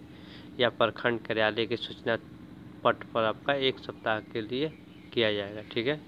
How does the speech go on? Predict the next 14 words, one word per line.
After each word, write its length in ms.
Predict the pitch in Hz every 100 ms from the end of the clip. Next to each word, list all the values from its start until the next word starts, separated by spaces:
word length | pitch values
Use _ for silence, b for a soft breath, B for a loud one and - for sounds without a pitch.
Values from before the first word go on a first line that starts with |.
| - - B B B B B B B
अपतित 440 | 131 - - 160 160 - - - - - - - - - - -
के 160 | - 143
लि-, 300 | 127 127 -
लेने 400 | 131 131 127 139
की 120 | 127 123
तिथि, 420 | 135 120 113 113
आप 240 | 127 117 - - - - - -
अपतित 480 | 123 - 147 139 131
लेने 340 | 123 127 131
की 120 | 127
तिथि 380 | 110 123 - 135
आपका 280 | 120 113 -
दिनांक 260 | 117 120 120
चौदह 540 | - 123 117 127 143